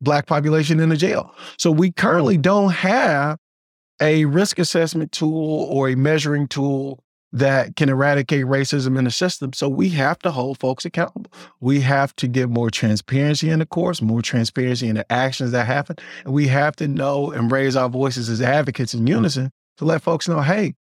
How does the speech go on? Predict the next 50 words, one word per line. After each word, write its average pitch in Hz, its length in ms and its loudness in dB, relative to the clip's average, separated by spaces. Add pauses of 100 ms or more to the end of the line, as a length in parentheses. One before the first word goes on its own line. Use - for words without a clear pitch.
(280)
we're 156 120 0
watching 156 440 2
this. 147 240 0
We 131 100 -2
see 156 260 0
these 151 200 0
disparities. 139 640 0
What 113 300 0
are 156 60 2
we 139 200 2
actually 127 340 0
gonna 117 200 2
do 120 180 2
about 98 300 -2
it?" - 60 -20 (360)
We're 113 100 0
not 127 200 4
just 165 180 -2
gonna 190 140 0
blame 175 320 2
it 170 60 0
on 170 100 2
the 170 80 0
police. 123 400 -2 (260)
We're 117 100 2
not 131 180 4
just 147 160 -4
gonna 143 180 0
blame 139 240 0
it 139 60 0
on 135 100 0
the 131 60 0
state's 156 320 -2
attorneys. 110 480 -2
We're 131 160 0
gonna 160 160 4
blame 131 300 0
it 127 100 0
on 123 100 0
the 123 80 2
entire 123 480 0
culture. 113 400 -4
What 131 300 2
are 151 40 2
we 147 120 2
gonna 131 180 2
do 117 160 2
to 107 80 -2
fix - 300 -4
this? - 180 -12